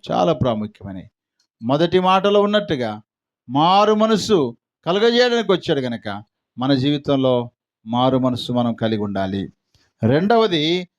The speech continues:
తండ్రి ఇష్టాన్ని నెరవేర్చడానికి ఆయన వచ్చాడు గనక మనం కూడా ప్రభు యొక్క చిత్తాన్ని నెరవేర్చాలి. ప్రభు యొక్క చిత్తాన్ని నెరవేర్చాలంటే మనము ప్రభు యొక్క పనిలో ముందు కొనసాగాలి. మన తోటి వారికి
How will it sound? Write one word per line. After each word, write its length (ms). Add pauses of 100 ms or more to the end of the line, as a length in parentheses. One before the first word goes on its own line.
(180)
తండ్రి 320
ఇష్టాన్ని 440
నెరవేర్చడానికి 640
ఆయన 120
వచ్చాడు 340
గనక 440 (300)
మనం 300
కూడా 180
ప్రభు 300
యొక్క 180 (160)
చిత్తాన్ని 420
నెరవేర్చాలి. 920 (720)
ప్రభు 180
యొక్క 160
చిత్తాన్ని 560
నెరవేర్చాలంటే 880 (920)
మనము 420
ప్రభు 220
యొక్క 220
పనిలో 640 (400)
ముందు 180
కొనసాగాలి. 880 (300)
మన 160
తోటి 400
వారికి 600